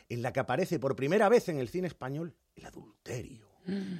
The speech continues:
Speaker 1: Terrible, un adulterio tremendo. Bueno, es la historia de un seductor de mujeres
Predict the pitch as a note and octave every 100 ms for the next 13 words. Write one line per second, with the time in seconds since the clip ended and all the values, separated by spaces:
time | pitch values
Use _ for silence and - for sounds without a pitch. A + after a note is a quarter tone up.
0 | D3 - - _ _ - B1+ F2 A2+ C2
1 | C#2 F2 F2+ F2 - A2 A2+ F#2 F2+ B2+
2 | F#2+ F2+ G#2 A2 D3 C3+ D#3 E3 F3 -
3 | - - - G2+ C3 D#3 D#3+ D3+ C#3 C3+
4 | A#2+ - C3 A2 F2+ C3 B2+ B2 A2 -
5 | C3+ D3+ -